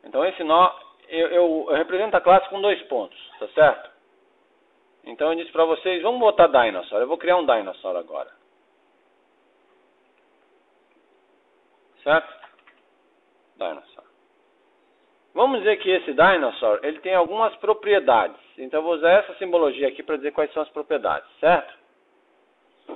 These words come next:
Então, ah, uma das propriedades dele pode ser um I D. Então eu vou criar um I D aqui. Vamos chamar de I D um número de identificação, uma ficha lá que fica lá no museu, certo?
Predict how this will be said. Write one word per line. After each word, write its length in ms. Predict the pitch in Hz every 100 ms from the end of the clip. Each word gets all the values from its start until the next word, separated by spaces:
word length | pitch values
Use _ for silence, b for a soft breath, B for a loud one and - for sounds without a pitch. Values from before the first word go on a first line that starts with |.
| - _ 147
Então, 560 | 160 208 208 165 - _ _ -
ah, 360 | 156 156 156 180
uma 160 | 262
das 160 | 240 208
propriedades 560 | 202 180 175 147 139
dele 420 | 156 208 156 104 - _ _ _ _ _ -
pode 220 | 156 160
ser 100 | 180
um 100 | 196
I 140 | 196
D. 300 | 135 120 92 - _ _ _ _ _ _
Então 140 | - 190
eu 40 |
vou 100 | 214
criar 200 | 208 220
um 100 | 226
I 80 | 165
D 200 | 131 135
aqui. 360 | - - 87 - - _ _ _ _ _ -
Vamos 200 | 262 254
chamar 280 | 208 175
de 80 | 143
I 100 | 123
D 420 | 117 185 147 - _ _ _ _ _ _ _
um 100 | 160
número 240 | 196 233 208
de 40 |
identificação, 720 | 208 202 - 180 139 - 175
uma 160 | 165 127 -
ficha 320 | 190 190 156
lá 140 | 156 165
que 100 | -
fica 220 | 170 160
lá 120 | 165
no 100 | 180
museu, 460 | 185 160 123 101 - _ _ _ _ -
certo? 380 | 147 156 -